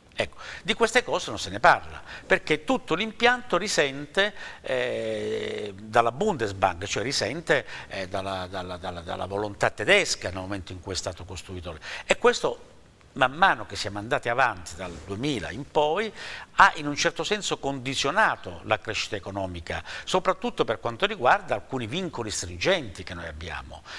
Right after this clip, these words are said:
tipo ad esempio il vincolo deficit prodotto interno lordo, cioè il famoso tre per cento che non si può, se no si incorre in un'infrazione. Ecco, queste cose, soprattutto nei momenti di crisi economica, soprattutto nei momenti di recessione,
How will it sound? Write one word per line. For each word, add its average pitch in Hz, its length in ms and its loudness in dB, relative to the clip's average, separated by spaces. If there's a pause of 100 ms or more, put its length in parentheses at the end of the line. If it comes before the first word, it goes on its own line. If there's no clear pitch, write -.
(260)
tipo 151 240 0
ad 98 80 0
esempio - 460 -4
il 113 80 -4
vincolo 107 520 -4 (300)
deficit 95 720 -4 (120)
prodotto 90 320 -10
interno 85 300 -12
lordo, 82 400 0
cioè - 160 -8
il 101 120 -6
famoso 87 460 -8
tre 78 160 -12
per 127 200 -4
cento 110 360 -6
che 82 80 -12
non 82 80 -12
si - 160 -8
può, 87 240 -6 (240)
se - 140 -10
no 101 220 -8
si - 160 -4
incorre 95 400 -6
in 87 100 -10
un'infrazione. - 800 -8 (380)
Ecco, 160 380 2
queste 220 380 4
cose, 107 300 0
soprattutto 135 800 -2
nei 123 140 0
momenti 147 440 -4
di 120 120 -6
crisi - 260 -2
economica, 101 640 -4
soprattutto 113 640 -4
nei 123 120 0
momenti 120 520 -4
di 104 140 -6
recessione, 107 800 -4